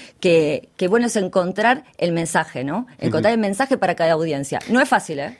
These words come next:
Speaker 2: Claro, pero no sé, ¿rejuvenecer la audiencia significa hacer menos ortodoxo, por ejemplo, un informativo, señora Alves? ¿O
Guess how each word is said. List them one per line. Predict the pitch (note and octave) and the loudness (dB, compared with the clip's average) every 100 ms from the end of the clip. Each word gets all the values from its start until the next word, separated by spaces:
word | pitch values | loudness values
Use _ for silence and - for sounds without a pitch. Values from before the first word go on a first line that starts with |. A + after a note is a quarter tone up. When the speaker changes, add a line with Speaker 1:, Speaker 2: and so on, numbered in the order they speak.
| - | -2
Speaker 2:
Claro, | E3 D#3+ | 0 0
pero | C#3+ C#3 | 0 -2
no | C#3 | -4
sé, | D3 F#3+ - | -4 -6 -6
¿rejuvenecer | D3 A#2+ C#3 D3+ C#3 C#3 - F#3+ | -6 -2 0 2 2 0 -4 -4
la | G3 | -2
audiencia | E3 E3 D#3+ D3 | 0 0 0 -2
significa | C3+ C3 C3 B2+ | 0 0 0 -2
hacer | - B2+ | -2 -2
menos | B2+ B2+ A#2 | -2 -4 -4
ortodoxo, | A#2 A#2+ A#2 A#2 A#2 | -4 -2 -2 -2 -4
por | A2+ | -4
ejemplo, | A2 B2 A2+ A#2 | -4 -4 -2 0
un | A2 A2+ | 0 0
informativo, | A2 - A2+ G#2+ G#2+ G#2 C3 A#2 | -2 -2 -4 -2 -4 -2 -2 -2
señora | G2 A2 A2 B2 | -4 -2 0 -2
Alves? | C#3 C3+ B2 G#2+ - | -2 -4 -4 -6 -2
¿O | C#3+ A#2+ | 0 0